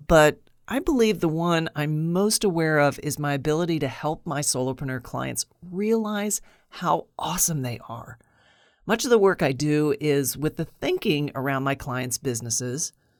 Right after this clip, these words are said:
which is necessary because we delve pretty deep into niche and what makes them unique. And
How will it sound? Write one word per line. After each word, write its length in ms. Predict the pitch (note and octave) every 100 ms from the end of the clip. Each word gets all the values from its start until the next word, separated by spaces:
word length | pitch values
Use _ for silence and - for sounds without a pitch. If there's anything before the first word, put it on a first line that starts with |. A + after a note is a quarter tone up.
| _ _
which 260 | D#3 F#3 F#3+
is 320 | F#3 F3+ E3+
necessary 680 | G3+ B3 C#4 B3+ G#3+ F#3+ F3+
because 360 | F3 - E3+
we 160 | D#3 E3+
delve 440 | D3+ F3+ F3 - -
pretty 320 | C4+ C#4+ C4+
deep 340 | B3+ A#3+ A3+
into 240 | F3+ D#3+ D3
niche 540 | E3 F#3+ C3 - - - _ _
and 160 | D#3 C#3+
what 180 | D3 D3
makes 260 | C#3+ -
them 360 | - A#2+ C3+ D3 _
unique. 560 | F3 F#3 A#3 - - _ _ _ _ _ _ _ _ _ _ _
And 420 | C#4 F#3 F#3 F#3